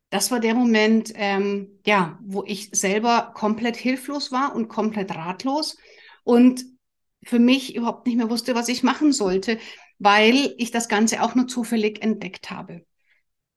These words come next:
Ähm, und es fing so an, dass ich, äh, quasi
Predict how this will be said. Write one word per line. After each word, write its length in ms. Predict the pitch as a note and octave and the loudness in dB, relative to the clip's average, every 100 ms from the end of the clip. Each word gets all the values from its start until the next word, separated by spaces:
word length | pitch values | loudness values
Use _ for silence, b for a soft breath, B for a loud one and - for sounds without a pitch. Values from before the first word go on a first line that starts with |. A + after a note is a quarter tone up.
| _ _ - - | _ _ -20 0
Ähm, 640 | G3+ G3+ G#3+ A3+ A3+ - - | 6 6 8 4 2 -6 -2
und 500 | A#3 A#3 A#3 A3 - _ _ _ _ _ _ | 2 4 4 0 -12 _ _ _ _ _ _
es 200 | A#3 A#3 | -4 -2
fing 180 | C4 B3+ | 2 4
so 160 | C#4+ | 4
an, 300 | D4+ D4 D4 | 4 4 4
dass 200 | A#3 A3+ | 2 2
ich, 320 | F#3 A3 - - | 0 -2 -4 -8
äh, 80 | A3 | -6
quasi 500 | F#3 F#3 G3 A3 | -2 0 0 -2